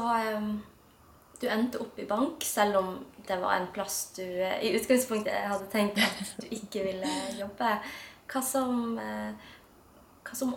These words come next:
overrasket deg, og hva som gjorde at du trivdes der, og på en måte, det er nok mange som tenker at de ikke vil jobbe i bank, men hvis du skulle,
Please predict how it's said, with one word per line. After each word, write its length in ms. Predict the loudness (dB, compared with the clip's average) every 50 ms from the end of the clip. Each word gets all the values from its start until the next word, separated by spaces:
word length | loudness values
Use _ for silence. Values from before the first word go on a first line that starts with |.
| -4
overrasket 800 | -4 -4 -2 -2 -2 0 -2 -2 -2 -4 -6 -8 -6 -6 -6 -4
deg, 240 | -4 -4 -2 -2 -2
og 160 | -4 -4 -6
hva 220 | -8 -6 -6 -6 -4
som 160 | -2 0 0
gjorde 220 | 0 2 0 -2 -4
at 100 | -4 -12
du 60 | -16 -18 -10
trivdes 480 | -10 -8 -8 -8 -8 -8 -8 -6 -6 -4 -2
der, 320 | -2 0 0 0 0 2 2
og 400 | 2 4 4 2 0 -2 -6 -12 -14 -16 -18 -18 -20 -20 -20 -20 -20 -20 -20 -20 -20 -20 -20 -4 -2
på 100 | -2 0
en 60 | 0
måte, 260 | 0 0 2 2 2 2 2 -2 -2 0
det 140 | 0 0 2
er 40 | 0 -2
nok 160 | -2 0 2
mange 240 | 4 4 4 4 0
som 160 | -2 -4 -6
tenker 560 | -8 -8 -8 -8 -8 -10 -12 -6 -4 -4 -4 -4 -6 -8 -8 -8 -8 -12 -12 -10
at 100 | -6 -4
de 80 | -2 -2 -2 -4
ikke 160 | -6 -4 -2
vil 160 | -2 0 0 -2
jobbe 180 | -4 -4 -4 -6
i 80 | -2
bank, 400 | 0 0 2 2 -2 -4 -8 -8 -4 0
men 460 | 2 2 2 2 -2 -4 -6 -8 -8 -10 -12 -18 -20 -20 -20 -20 -20 -20 -20 -20 -12 -6
hvis 180 | -6 -6 -4 -4
du 80 | -4
skulle, 480 | -4 -4 -2 -2 -2 -2 0 0 2